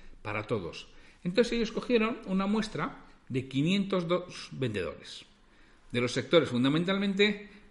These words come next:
eh, de banca, de retail y de seguros. Bueno, pues como la estadística manda, más o menos el diez por ciento eran vendedores estrella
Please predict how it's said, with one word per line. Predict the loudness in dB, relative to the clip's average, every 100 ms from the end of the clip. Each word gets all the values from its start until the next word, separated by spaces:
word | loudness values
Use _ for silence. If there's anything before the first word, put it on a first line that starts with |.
| -20 -20 -20 -20 -6
eh, | 0 2 2 0 -2
de | -2
banca, | 2 2 2 0 -2
de | 0 0
retail | 2 2 4 4 2 -6
y | -4
de | -2
seguros. | -4 -4 -6 -10 -16 -18 -20 -20 -20 -14 0
Bueno, | 0 0
pues | -8 -2
como | 0 4 2 0 4
la | 4
estadística | 4 0 2 4 6
manda, | 4 6 6
más | 6 12 12 12 6
o |
menos | 4 4 2 -2
el | 2
diez | 2 2
por | 0 2
ciento | 2 4 4
eran | 2
vendedores | 2 2 2 2 -2
estrella | 0 4 4 4